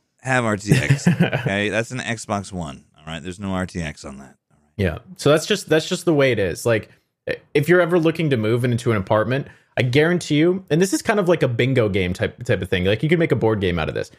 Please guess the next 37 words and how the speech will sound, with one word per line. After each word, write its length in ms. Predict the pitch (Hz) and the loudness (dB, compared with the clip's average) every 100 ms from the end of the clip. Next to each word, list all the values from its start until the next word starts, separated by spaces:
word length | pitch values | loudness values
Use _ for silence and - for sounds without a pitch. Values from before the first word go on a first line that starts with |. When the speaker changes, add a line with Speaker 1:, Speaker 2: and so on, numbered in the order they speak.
| _ _ | _ _
Speaker 2:
You're 80 | 135 | 2
gonna 120 | 165 | 2
see 360 | 165 165 156 147 _ _ - | 2 0 0 -2 _ _ -4
reeks 380 | - 185 190 202 | 2 2 2 -2
like 240 | 196 - | -2 -2
pot. 400 | - 117 135 - _ _ _ _ _ _ | 0 2 0 -4 _ _ _ _ _ _
Uh, 220 | 131 127 - | 2 2 2
all 180 | 151 180 | 2 4
I 100 | 196 | 2
hear 220 | 147 180 | 2 0
is 140 | 175 147 | 0 0
music 420 | 151 151 156 156 | -2 0 -2 0
all 220 | 139 143 | 0 2
weekend. 580 | 131 123 123 104 113 143 _ _ _ | 0 -2 -2 -2 -4 -8 _ _ _
Loud 340 | 135 151 185 | 4 4 4
noises, 400 | 160 143 147 156 - | 2 2 0 0 -2
upstairs 460 | 160 - 180 170 147 | -2 0 2 2 2
nor-, 260 | 147 156 127 | 2 2 0
neighbors. 520 | 135 135 143 151 151 | 0 2 2 0 0
There's 160 | 147 123 | -2 0
garbage 440 | 156 156 156 143 | 2 2 2 0
everywhere. 340 | 135 147 156 - | 0 2 0 0
Like, 180 | 151 151 | 0 2
those 140 | 170 | 2
are, 60 | 190 | 2
like, 180 | 175 156 | 2 0
the 80 | |
five 400 | 131 - 131 143 | -2 2 4 2
things 240 | 139 139 143 | 0 -2 0
that 80 | 131 | 2
you're 80 | 123 | 2
gonna 100 | 117 | 0
see 200 | - 117 | 0 0
in 80 | 110 | 2
every 280 | 113 113 120 | 0 2 2
apartment 460 | 110 - 110 98 90 | 2 2 0 2 0
review 460 | 95 87 90 85 | 2 2 2 0